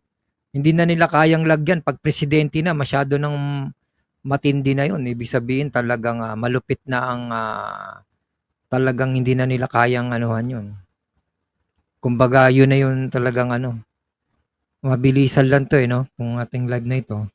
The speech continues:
At, ah, kasi ngayon lang ito. Halos wala pa akong thumbnail na nagawa, oh.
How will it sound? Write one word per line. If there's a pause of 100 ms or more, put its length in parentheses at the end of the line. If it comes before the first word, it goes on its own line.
(1400)
At,
ah,
kasi
ngayon
lang
ito. (1400)
Halos
wala
pa
akong
thumbnail
na
nagawa,
oh.